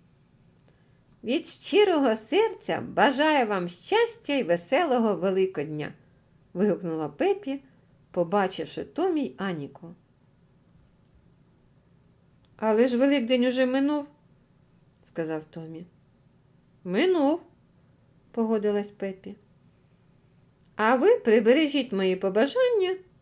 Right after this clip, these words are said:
до другого року». Запах смачної шинки й кави лоскотав дітям ніздрі. Вони посідали, підібгавши ноги біля багаття,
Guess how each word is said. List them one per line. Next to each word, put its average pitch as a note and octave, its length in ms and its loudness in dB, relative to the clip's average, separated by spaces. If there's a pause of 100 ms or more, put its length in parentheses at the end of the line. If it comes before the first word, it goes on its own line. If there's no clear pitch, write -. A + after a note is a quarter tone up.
до E4+ 240 -2
другого B3 580 2
року». G3+ 420 -4 (3000)
Запах F3 600 -8
смачної E3+ 680 -6
шинки G#3 540 -6
й D3+ 140 -10
кави A#3+ 460 -4 (880)
лоскотав A3+ 880 -2
дітям F3 480 -4
ніздрі. D#3+ 540 -6 (1300)
Вони F#4+ 300 2
посідали, E4+ 800 -2
підібгавши C4 760 -4
ноги A#3 340 0
біля G#3+ 260 -2
багаття, G3 720 -6